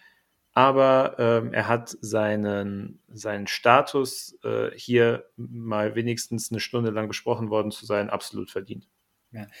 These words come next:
Speaker 2: Darf, darf ich noch ganz kurz einmal nachhaken, was für mich so ein bisschen dieses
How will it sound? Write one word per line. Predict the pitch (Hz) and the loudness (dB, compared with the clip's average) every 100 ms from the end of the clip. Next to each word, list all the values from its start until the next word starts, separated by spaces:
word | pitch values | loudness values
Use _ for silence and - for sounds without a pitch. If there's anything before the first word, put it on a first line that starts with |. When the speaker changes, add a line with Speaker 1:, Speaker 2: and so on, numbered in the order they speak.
| - | -10
Speaker 2:
Darf, | - 139 | -4 -4
darf | 143 | -4
ich | 147 | -6
noch | 135 | -6
ganz | 135 170 | -4 -6
kurz | - 147 139 - | -4 -6 -6 -10
einmal | 131 131 123 | -8 -4 -2
nachhaken, | 127 131 117 110 117 | -2 -2 -4 -4 -6
was | 117 - | -8 -8
für | - | -8
mich | 127 131 - _ _ _ _ _ | -8 -10 -12 _ _ _ _ _
so | _ 127 | _ -8
ein | |
bisschen | 135 135 127 | -6 -4 -4
dieses | 120 120 117 117 - | -4 -4 -4 -6 -10